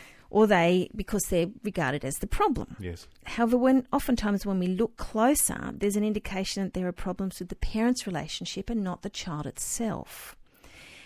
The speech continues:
Speaker 1: And that, what that means that the child has actually caused some problems in the family to actually highlight or cause conflict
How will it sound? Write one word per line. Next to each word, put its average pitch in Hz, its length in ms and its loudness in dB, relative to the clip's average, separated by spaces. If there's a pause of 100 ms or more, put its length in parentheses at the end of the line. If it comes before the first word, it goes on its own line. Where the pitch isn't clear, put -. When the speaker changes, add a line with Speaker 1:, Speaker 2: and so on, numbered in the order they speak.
(120)
Speaker 1:
And 185 200 0
that, 262 260 2
what 160 240 -6
that - 240 2
means 170 540 -2 (220)
that 185 140 -4
the 208 80 0
child 247 440 2
has 233 120 4
actually - 440 -4
caused - 1040 0 (1080)
some - 240 -6
problems 196 720 -2
in 180 160 -2
the 175 60 -6
family - 680 -2 (400)
to 202 120 0
actually 196 400 -2
highlight 233 760 2
or 190 100 -2
cause 277 360 0
conflict - 720 -4